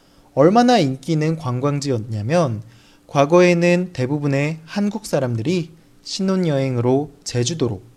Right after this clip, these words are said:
여행을 갔었어요. 요즘에도 여전히 제주도로 신혼여행을 가는 사람들이 있기는 하지만, 그래도 꽤 자주 가는 편이라 뭐 제-, 사실 제주도보다는 다른 나라로 신혼여행을 가는 사람들이 많이 있어요.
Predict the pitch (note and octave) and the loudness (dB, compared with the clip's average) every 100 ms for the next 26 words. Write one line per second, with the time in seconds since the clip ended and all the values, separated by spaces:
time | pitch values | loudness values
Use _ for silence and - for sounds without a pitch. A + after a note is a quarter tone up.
0 | _ A#2+ A#2+ D3+ E3 D#3+ - A#2 - G2+ | _ 0 2 2 0 -4 -8 -10 -8 -8
1 | G2 - _ _ _ - C3+ G3+ A3+ F3+ | -10 -18 _ _ _ -4 -2 2 2 2
2 | C3+ D#3 B2 A#2+ A2+ B2+ C3 C3+ - _ | 0 0 -2 -6 -4 -4 -4 -6 -10 _
3 | _ - C3 D3+ D3+ D3 D3+ D#3 - - | _ -4 -2 0 2 4 4 2 -6 -4
4 | A#3+ A#3+ G3 E3+ E3 A#2 A#2+ D3 C#3+ A#2+ | 0 2 2 0 -2 -4 -4 -6 -6 -6
5 | B2+ D3+ A#2+ - C3 D3 F3+ A#2+ C3+ F3 | -6 -6 -10 -8 -6 -4 -4 -2 0 0
6 | B2 - - _ _ - G3+ G3+ G#3 - | -2 -12 -20 _ _ 0 2 2 -2 -6
7 | _ - A#3+ F3+ - C3+ G3+ A3+ G#3+ G3+ | _ 2 2 2 -4 -4 0 2 2 0
8 | E3 A#2 A2+ D#3+ D#3 A#2 - _ - D#3 | -2 -2 2 4 2 -2 -12 _ -4 -2
9 | D#3+ F3 - A3+ A#3 A3 - D#3 A3+ C4+ | 0 -2 -2 -2 0 0 0 2 4 2
10 | B3 D#3+ C#3 D3+ D#3+ - - - C3 F#3+ | 4 4 4 2 0 -6 -14 -2 0 4
11 | G3 C#3 A2 G#2+ - _ _ _ - - | 4 4 2 -2 -12 _ _ _ -10 -2
12 | F3 E3 B2 B2 C#3 A#2+ B2 B2 A2+ G2+ | 0 2 2 0 -2 -4 -4 -2 -4 -4
13 | B2+ E3 C#3 A2 C#3 A#2 A2 G2 | -2 -4 -4 -6 -6 -8 -8 -8